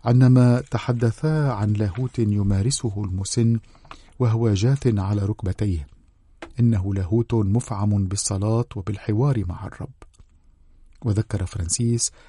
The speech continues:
بأن الإيمان المسيحي يذكرنا بأن المسيحية ليست نشاطاً فكرياً أو خياراً خلقياً،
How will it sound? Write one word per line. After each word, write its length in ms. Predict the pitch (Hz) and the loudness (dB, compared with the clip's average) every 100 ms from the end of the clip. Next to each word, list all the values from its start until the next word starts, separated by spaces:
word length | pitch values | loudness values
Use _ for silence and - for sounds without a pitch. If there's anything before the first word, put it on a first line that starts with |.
| - - - | -20 -20 -4
بأن 260 | 127 127 135 | 2 4 6
الإيمان 420 | 135 123 160 143 | 6 4 4 4
المسيحي 680 | 107 98 - 101 - 120 117 _ _ _ - _ _ - | 2 0 -2 -2 -2 -2 -4 _ _ _ -20 _ _ 0
يذكرنا 580 | 117 123 185 170 143 120 | 2 2 2 2 2 0
بأن 300 | 113 120 117 | 0 2 2
المسيحية 720 | 104 107 - 104 135 127 113 | 2 0 -2 -2 -2 -2 0
ليست 640 | 117 107 98 127 139 123 - | 0 0 0 0 -2 -6 -4
نشاطاً 680 | 113 104 - 113 - 107 101 | -2 -2 -2 -4 -2 -2 -2
فكرياً 600 | - 107 - 107 98 95 - _ _ - - | -4 -6 -2 -2 -2 -4 -8 _ _ -12 -4
أو 80 | 110 | -2
خياراً 460 | - 104 113 104 101 | 0 0 2 0 -2
خلقياً، 640 | - 101 - 107 92 101 | -4 -6 -2 -2 -2 -6